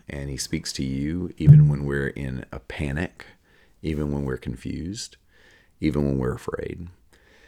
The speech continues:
And so Jesus is teaching his friends.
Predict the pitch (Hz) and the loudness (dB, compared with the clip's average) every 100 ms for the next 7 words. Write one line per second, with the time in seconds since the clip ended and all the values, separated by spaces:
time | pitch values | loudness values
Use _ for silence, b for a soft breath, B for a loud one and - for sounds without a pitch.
0 | b b b b 85 87 92 73 98 98 | b b b b 0 2 2 2 2 2
1 | 90 76 - - - 95 - 69 62 65 | -2 -4 -6 -6 0 0 0 -6 -6 -10
2 | - - - - - - | -10 -10 -12 -10 -12 -12